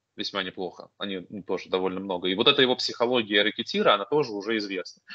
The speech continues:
Что не отменяет того факта, то, что, разумеется, с точки зрения, ну, способности к переговорам у Трампа гораздо больше опыт. Не с Путиным, так с другими. То есть это, это од-, а, однозначно здесь. Камала ужасный,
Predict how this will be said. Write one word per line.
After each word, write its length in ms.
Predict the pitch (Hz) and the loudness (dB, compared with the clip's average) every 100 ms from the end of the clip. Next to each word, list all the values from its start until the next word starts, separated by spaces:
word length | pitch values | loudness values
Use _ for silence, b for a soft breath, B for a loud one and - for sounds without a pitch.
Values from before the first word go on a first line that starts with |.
| B 196 | B -8
Что 200 | - 135 | -2 2
не 100 | 123 | 4
отменяет 540 | 117 127 127 117 98 - | 4 4 6 6 4 2
того 200 | 98 101 | 0 2
факта, 520 | 175 220 - 110 98 b b _ | 2 2 2 0 0 b b _
то, 100 | 110 | -4
что, 180 | - 107 | 0 -2
разумеется, 560 | 104 107 123 113 - - | 0 0 2 2 2 -8
с 80 | |
точки 260 | - - 101 | -10 -8 -4
зрения, 500 | 95 110 98 92 90 | 2 2 2 -2 -4
ну, 260 | 98 90 - - | -6 -8 -12 -18
способности 640 | - 104 127 101 98 - | -4 -2 0 0 -2 -6
к 100 | - | -2
переговорам 600 | 98 92 92 110 185 135 | -2 0 0 4 4 4
у 60 | 104 | 0
Трампа 340 | - 117 113 | -2 0 2
гораздо 380 | 98 95 101 101 | 2 2 0 -2
больше 380 | 92 98 - 101 | -6 -4 -4 -4
опыт. 240 | 87 - 101 | -6 -10 -12
Не 80 | |
с 60 | 95 | -6
Путиным, 360 | 135 139 120 104 | 0 2 2 2
так 180 | 104 98 | 0 -2
с 40 | |
другими. 300 | 95 107 - - _ | -8 -8 -12 -20 _
То 60 | _ | _
есть 100 | - | -8
это, 160 | 101 - B B | -8 -8 B B
это 280 | 117 117 110 | 4 6 6
од-, 140 | 98 | 4
а, 220 | - 95 - _ - | 0 -4 -6 _ -6
однозначно 600 | 101 104 98 85 - - | 0 -2 -2 -10 -12 -12
здесь. 240 | - - | -10 -4
Камала 400 | 101 110 139 131 | 0 4 6 6
ужасный, 920 | 113 117 117 107 104 101 92 90 | 4 2 2 2 0 -10 -12 -10